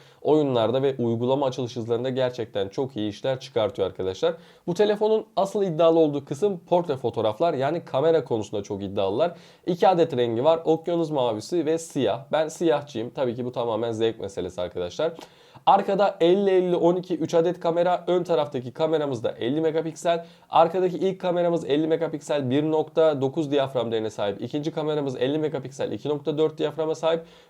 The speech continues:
Üçüncü kameramız da on iki megapiksel arkadaşlar. Ön kameramız da elli megapiksel, iki nokta bir diyafram değerine sahip.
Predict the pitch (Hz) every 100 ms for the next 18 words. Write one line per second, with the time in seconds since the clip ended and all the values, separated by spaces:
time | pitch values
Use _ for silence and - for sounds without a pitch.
0 | _ 165 160 185 196 175 160 147 135 117
1 | 113 - 156 170 160 156 151 131 131 170
2 | 165 - 120 120 117 113 - 165 - 170
3 | 170 165 139 127 113 101 104 127 160 170
4 | 147 135 127 - 160 131 135 117 120 120
5 | 131 117 107 101 117 113 98 113 110 92
6 | 87